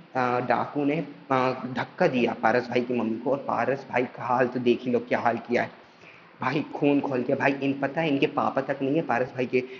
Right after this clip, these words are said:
इतना struggle किया, अभी भी ये जेल में चले गए थे भाई। ये, अब ये successful होने के बाद ये struggle नहीं देख सकता भाई मैं।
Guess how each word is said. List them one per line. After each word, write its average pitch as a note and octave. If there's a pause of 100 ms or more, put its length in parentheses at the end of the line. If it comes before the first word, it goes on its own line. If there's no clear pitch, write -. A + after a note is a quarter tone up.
(120)
इतना C#3+
struggle C3+
किया, C#3
अभी C3+
भी D3+
ये D3+
जेल C3
में C3+
चले B2
गए A#2+ (100)
थे C3+ (340)
भाई। C#3+ (300)
ये, C3
अब C3
ये C3+
successful D#3
होने D3+
के C#3+
बाद C#3
ये C#3+
struggle B2
नहीं A#2
देख C#4+
सकता A#2+
भाई A2+
मैं। A2